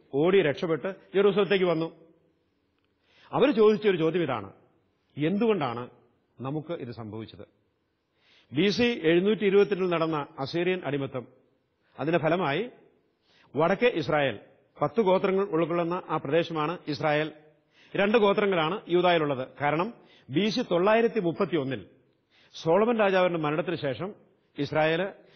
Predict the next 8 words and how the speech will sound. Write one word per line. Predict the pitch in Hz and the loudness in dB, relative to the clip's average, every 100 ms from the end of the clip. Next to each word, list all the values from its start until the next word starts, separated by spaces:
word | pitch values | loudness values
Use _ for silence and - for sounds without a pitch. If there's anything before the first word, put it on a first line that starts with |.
| _ _ _ _ 123 | _ _ _ _ -6
ആ, | |
ഇ-, | 135 143 147 | -4 -4 -4
ഇസ്രായേൽ | 135 165 170 170 | -4 2 4 4
ജനത | 147 160 151 110 - _ _ _ _ 143 | 4 2 0 -4 -10 _ _ _ _ -8
ഇസ്രായേൽ | 139 165 180 202 | -2 0 2 2
എന്നും | 185 180 240 - - _ _ | 2 0 -4 -8 -20 _ _
യൂദ | 135 170 | 0 4
എന്നും | 185 180 180 202 | 4 2 0 -4